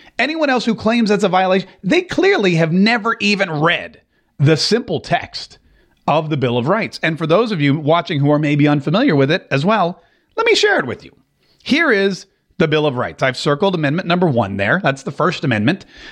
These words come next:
That's, that's the one that everyone says is the most important. And they're, that's why they made it first. Very important, basis of our demo-, uh, democratic society. And so here we go. The First Amendment.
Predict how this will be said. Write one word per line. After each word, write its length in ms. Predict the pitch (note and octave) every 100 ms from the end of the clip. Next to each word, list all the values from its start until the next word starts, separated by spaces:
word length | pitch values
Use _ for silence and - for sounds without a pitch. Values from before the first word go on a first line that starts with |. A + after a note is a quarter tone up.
| -
That's, 220 | C#3 -
that's 240 | D#3 D3
the 100 | -
one 220 | E3+ F3+ F#3
that 140 | F3+
everyone 340 | C#3 E3+ F3+ G3
says 220 | E3 D#3+
is 80 | D#3+
the 100 | C3+
most 240 | C3+ -
important. 560 | G3 A3+ A3+ F3 F#3+ - _ _ -
And 160 | B2+
they're, 140 | D#3+ G3+
that's 280 | C#3+ C3+
why 120 | D3 D#3+
they 100 | F#3
made 180 | G#3
it 120 | A3 A3
first. 420 | C4 G3+ - - _ _ _ _
Very 220 | B2 D#3+
important, 420 | G3+ A3+ A#3+ C#3
basis 360 | G#2 D#3 G3+ F3+
of 100 | F3+
our 120 | F#3+
demo-, 220 | F#3+ G3 G3+
uh, 160 | E3 D#3+
democratic 480 | F3+ F#3 F#3 F#3
society. 500 | F#3+ F3 G#3 C#3+ B2+ - - - -
And 140 | C4+ C#4
so 100 | C4+
here 140 | C4
we 80 | C#4
go. 140 | C#3+
The 100 | D#3
First 260 | - C4+ -
Amendment. 380 | G#3+ B2 E2